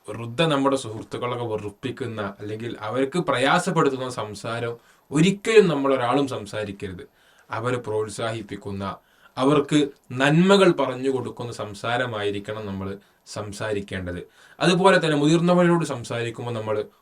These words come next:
ബഹുമാനിച്ചു വേണം സംസാരിക്കാൻ. മുതിർന്നവരോട് നമ്മൾ കയർത്ത് ചൂടായി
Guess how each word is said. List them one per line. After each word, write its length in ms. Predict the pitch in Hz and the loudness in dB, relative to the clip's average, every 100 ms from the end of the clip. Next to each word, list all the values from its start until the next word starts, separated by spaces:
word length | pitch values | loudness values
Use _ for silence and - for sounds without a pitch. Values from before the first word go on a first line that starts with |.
| _ 117 | _ -2
ബഹുമാനിച്ചു 600 | 131 143 160 175 175 160 139 | 0 2 4 4 2 2 0
വേണം 140 | 123 120 | 0 -6
സംസാരിക്കാൻ. 640 | 101 101 101 98 98 95 90 - - _ - | -6 -6 -6 -6 -6 -6 -8 -12 -20 _ -14
മുതിർന്നവരോട് 720 | 98 117 117 127 127 131 131 113 | -10 -8 -6 -4 2 2 2 -2
നമ്മൾ 200 | 113 110 - | -6 -8 -6
കയർത്ത് 560 | 90 98 104 _ - 113 - - | -8 -6 -10 _ -6 -6 -6 -12
ചൂടായി 580 | 113 117 123 113 107 | -10 -8 -4 -4 -4